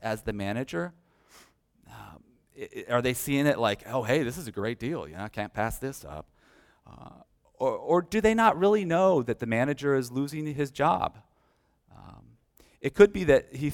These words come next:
they, they think he's acting on behalf of the creditor, uh, of their patron. Uh, and they, they see the rich man as beneficent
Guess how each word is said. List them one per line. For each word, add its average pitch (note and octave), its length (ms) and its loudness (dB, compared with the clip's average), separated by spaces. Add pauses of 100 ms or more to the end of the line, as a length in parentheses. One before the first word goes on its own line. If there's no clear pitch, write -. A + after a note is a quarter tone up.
(140)
they, C#3 220 2
they D3 220 -2
think E3+ 240 -8
he's D3+ 240 -8
acting D3+ 360 -6
on C3 200 4
behalf C3 480 -2
of G#2 220 -8
the G#2+ 80 -4
creditor, F2+ 580 0 (360)
uh, F2+ 360 -4
of G#2+ 320 -4
their G2+ 340 2
patron. G2+ 720 -8 (580)
Uh, E2+ 240 -20 (140)
and A#2 100 -6
they, A#2 160 2
they A#2 160 4
see F3 240 -2
the D3 140 4
rich C#3 280 2
man D3+ 240 2
as A#2 300 2 (180)
beneficent C3 680 -4